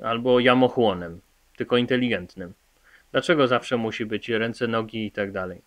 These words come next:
Dlaczego musi być zawsze E T, który jest człowiekiem, tylko ma wielki łeb i gada o ekologii, ecie pycie?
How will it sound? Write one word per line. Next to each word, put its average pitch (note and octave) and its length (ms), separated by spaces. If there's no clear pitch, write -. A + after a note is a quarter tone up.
Dlaczego C3+ 280
musi B2+ 200
być A#2 100
zawsze A#2+ 260
E C3+ 200
T, - 160
który B3+ 200
jest C4 100
człowiekiem, D#4 420
tylko C3 160
ma B2+ 140
wielki A#2+ 280
łeb G#2+ 260
i B2+ 100
gada B2+ 280
o A2+ 120
ekologii, A2 540
ecie G#2+ 180
pycie? - 340